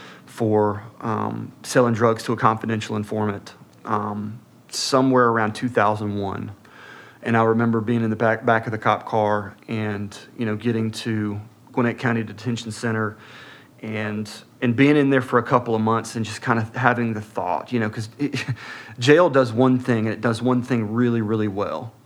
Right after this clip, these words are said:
You know, it gives you a time to really look at your life. And, and all you can do is just kind of think. And I couldn't help but look at my life and just say, "You know what? Something has got to change here. Like, there's got to be a better way."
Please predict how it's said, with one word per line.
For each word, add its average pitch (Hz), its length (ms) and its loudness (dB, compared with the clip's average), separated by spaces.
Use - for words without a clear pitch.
You 123 100 -2
know, 113 80 2
it 107 100 -4
gives 120 220 2
you 120 120 2
a 107 40 0
time 113 340 0
to 110 120 -6
really 113 260 -2
look 110 240 -2
at - 160 -10
your 104 100 -6
life. - 540 -8
And, 117 240 0
and 123 120 4
all 160 160 6
you 165 140 -2
can 131 180 0
do 135 180 0
is 113 80 -4
just - 220 -8
kind 104 160 -4
of - 80 -12
think. - 480 -12
And 127 140 4
I 156 100 8
couldn't - 280 -2
help 135 280 2
but 120 100 -4
look 123 220 0
at - 60 -6
my 110 140 0
life 117 380 2
and 104 80 -4
just 101 200 -10
say, 104 140 -6
"You 110 120 -4
know 117 140 0
what? 117 240 0
Something 139 440 0
has 101 200 -6
got - 280 0
to - 60 -20
change 98 440 -8
here. - 280 -16
Like, 117 160 0
there's 143 180 4
got 123 440 2
to 127 100 -2
be 113 160 -2
a 101 40 0
better 104 280 -4
way." 85 340 -14